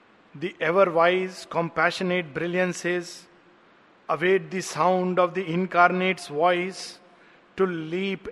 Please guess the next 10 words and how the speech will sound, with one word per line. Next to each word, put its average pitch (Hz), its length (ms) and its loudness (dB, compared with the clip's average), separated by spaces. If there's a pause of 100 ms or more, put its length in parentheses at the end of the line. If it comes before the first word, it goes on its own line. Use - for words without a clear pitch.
and 196 180 4 (120)
bridge 185 400 -2 (640)
the 180 180 -4 (140)
chasms 190 840 4
of 185 160 4
ignorance 190 720 0 (640)
and 185 140 4
heal 190 800 -4
the 180 160 -4
hollow, 185 600 2